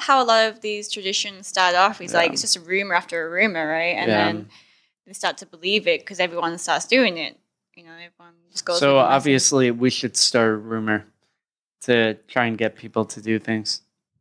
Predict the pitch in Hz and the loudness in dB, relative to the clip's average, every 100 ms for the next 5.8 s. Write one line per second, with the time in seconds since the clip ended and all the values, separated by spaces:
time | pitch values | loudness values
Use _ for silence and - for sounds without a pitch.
0 | _ 214 202 - 240 330 190 - _ _ | _ -6 -6 -4 0 2 2 -2 _ _
1 | - 110 110 107 107 104 _ _ _ _ | -2 0 2 0 -6 -10 _ _ _ _
2 | _ 220 226 214 208 190 175 - - - | _ -8 -6 -4 0 0 0 -2 -2 2
3 | 440 453 - - 302 - - - 160 320 | 2 2 2 2 2 0 0 2 2 4
4 | 175 156 - - 320 320 320 320 330 311 | 2 2 2 0 2 0 2 2 2 2
5 | 302 415 359 339 349 156 - - | 2 2 2 0 0 0 0 -2